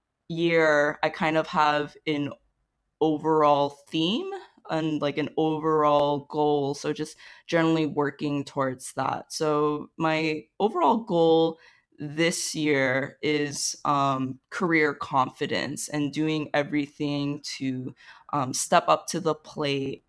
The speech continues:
gain that respect from everyone, and be more confident in myself. While my overall goal last year, so that would be my, um, you know, getting in after my first year of working, was just getting my shit together,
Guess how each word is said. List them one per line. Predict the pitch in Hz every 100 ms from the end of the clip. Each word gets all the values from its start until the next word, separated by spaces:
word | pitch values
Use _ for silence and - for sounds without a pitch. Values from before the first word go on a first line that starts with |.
| _
gain | 160 151 151
that | 151 147
respect | 151 151 - 131 - -
from | - 135 123
everyone, | 135 131 135 135 135 131 131
and | 143 135 131 - _ 151
be | 156
more | 156 147
confident | - 139 135 - 139 135
in | 139
myself. | 135 135 - 143 139 - - - _ _
While | - 151 147 143 156
my | 151 147
overall | 175 165 165 151 147
goal | - 147 143 143 139 139 -
last | 151 160 170 196 - -
year, | 151 139 135
so | 131
that | 147 147
would | 143
be | - 135 135
my, | 139 131 127 127 -
um, | 139 123 98 76 - _ - - _ _ _
you | -
know, | 151 135
getting | 151 147
in | 139 139 -
after | 147 139 -
my | 143 135
first | - 147 -
year | 147 143
of | 135 -
working, | 151 156 156 147 143 139
was | 143 135 135 131 131 - _ _ -
just | 160 139 - - - _
getting | 170 175 180
my | 180 180
shit | - 196 190
together, | - 202 196 - 190 165 160 156 175